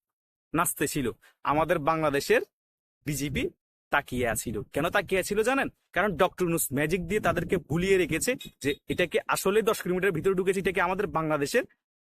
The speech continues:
মাটি নাকি আরাকান আর্মির মাটি? এটাই তো জাদু। জাদু না হলে কি এত কিছু ঘটে? বাংলাদেশের এখন অর্থনীতি তকবগিয়ে অনেক আ-, এগিয়ে যাচ্ছে। এর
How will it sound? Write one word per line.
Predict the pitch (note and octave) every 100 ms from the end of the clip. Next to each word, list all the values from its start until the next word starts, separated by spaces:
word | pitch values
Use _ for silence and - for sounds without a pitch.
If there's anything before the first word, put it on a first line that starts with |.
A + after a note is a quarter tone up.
| _ -
মাটি | E3+ F3+ D4 D#3+ -
নাকি | D#3 D#3+ C#3+ - _ _ _ _ -
আরাকান | F3 F#3+ D#3+ D#3+ -
আর্মির | D3+ D3+ E3+
মাটি? | D#3 C3 A#2+ - - - - - - -
এটাই | F3 B3 C4+
তো | D4
জাদু। | B3 G3 C3 G2+ - _ _ -
জাদু | D#3 D#3+
না | E3
হলে | D#3+ F#3
কি | F3+
এত | G3+ E3+
কিছু | D3 -
ঘটে? | F3+ F3+ G3+ C#3+ _ _ _ _ _ _
বাংলাদেশের | - F3+ F3 D#3+ - G#3+
এখন | G#3 G#3+
অর্থনীতি | F#3 - G#3 G#3 B3 C4 C4 _ _ _ _ -
তকবগিয়ে | G3+ - F3 D#3+ E3 D#3+ C#3 _ - -
অনেক | D#3+ G3 -
আ-, | F#3+ G3
এগিয়ে | F3+ D3+ D3+
যাচ্ছে। | B2 A#2+ - G#2+ - _ _ _ _ _
এর | -